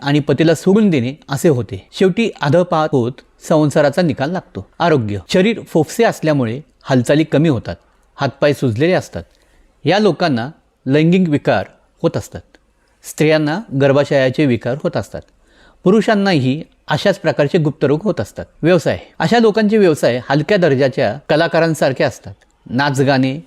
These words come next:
हा त्यांचा मुख्य व्यवसाय ठरतो. हॉटेलमध्ये वेटर, बँडवाले आदी व्यवसाय हे लोक करीत असतात. स्त्रियांच्या बाबतीत तमाशा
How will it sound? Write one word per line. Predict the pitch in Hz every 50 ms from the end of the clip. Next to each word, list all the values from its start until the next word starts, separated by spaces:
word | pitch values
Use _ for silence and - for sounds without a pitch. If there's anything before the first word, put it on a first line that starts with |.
| _ _
हा | - 151 170
त्यांचा | 165 - 156 135 123 - 160 165 202 220 - _ _ _ _ 151
मुख्य | 151 175 175 - - - - - 196 196
व्यवसाय | 180 165 143 123 117 - 139 -
ठरतो. | - - 113 - - 87 - _ -
हॉटेलमध्ये | 143 156 180 185 180 180 170 160 170 165
वेटर, | 143 143 139 123 - 135 120 120 - - _ -
बँडवाले | 120 123 139 147 151 151 147 143 120 117 120 123 - _
आदी | - 131 147 170 220
व्यवसाय | 208 196 175 156 - - 160 113 120 - - _ -
हे | 160 175 165
लोक | 156 175 165 - -
करीत | 151 135 139 123
असतात. | 117 101 - - - - _ _ _
स्त्रियांच्या | - - - 190 220 233 233 254 254
बाबतीत | 220 196 - - - 113 104 131 - _ _ _ _ _ -
तमाशा | 156 151 160 160 - 190 185